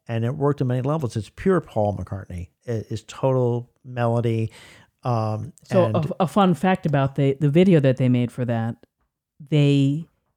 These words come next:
Speaker 2: it was shown in the U S and other places, but it couldn't be shown in, um, England or the U K because they were miming,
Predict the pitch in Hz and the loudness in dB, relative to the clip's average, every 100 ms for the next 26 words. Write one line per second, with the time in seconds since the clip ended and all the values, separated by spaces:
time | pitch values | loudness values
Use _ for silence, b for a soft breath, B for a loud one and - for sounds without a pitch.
0 | - 165 160 139 - 170 165 160 156 143 | -2 0 2 0 2 4 6 6 6 6
1 | 135 139 139 143 156 - 139 170 190 185 | 6 6 6 4 2 0 -2 2 0 0
2 | 135 127 139 131 135 127 - 175 180 143 | -2 -2 -4 -2 -2 -2 -2 2 2 2
3 | - 143 139 135 139 - 151 139 131 127 | 0 2 4 6 4 2 2 4 4 4
4 | 123 _ _ _ _ _ _ 180 131 120 | 2 _ _ _ _ _ _ -4 0 2
5 | 117 117 - 185 226 139 123 151 - _ | 2 0 0 4 6 4 0 -2 -6 _
6 | _ _ _ _ _ _ - 139 120 123 | _ _ _ _ _ _ -6 -2 0 4
7 | 143 143 - 220 180 135 131 - 180 156 | 4 2 0 0 2 0 -4 -4 0 2
8 | 127 135 - - _ _ 156 147 147 135 | 2 -2 -6 -16 _ _ -14 -2 0 2
9 | 131 139 127 131 156 165 104 117 | 2 2 2 4 4 2 0 -8